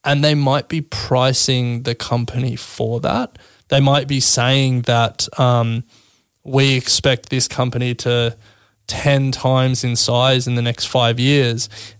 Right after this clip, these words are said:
and be pricing it as if it was already, you know, ten times in size. For that reason, the price you pay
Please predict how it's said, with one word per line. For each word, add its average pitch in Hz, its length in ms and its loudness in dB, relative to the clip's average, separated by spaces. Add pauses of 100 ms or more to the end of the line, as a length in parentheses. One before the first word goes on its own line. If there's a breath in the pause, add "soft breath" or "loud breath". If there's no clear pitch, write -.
and 139 160 2
be 160 100 2
pricing 131 640 0
it 120 200 -2
as 127 180 2
if - 320 -2 (320)
it 127 160 -4
was 123 240 2
already, 120 580 2 (360)
you 127 120 -2
know, 110 140 0 (100)
ten 127 260 0
times 117 520 0
in 117 100 -2
size. - 480 -6 (400)
For - 220 0
that 175 240 2
reason, 143 640 0
the 131 160 -2
price 143 400 0
you 139 60 -4
pay 117 540 -2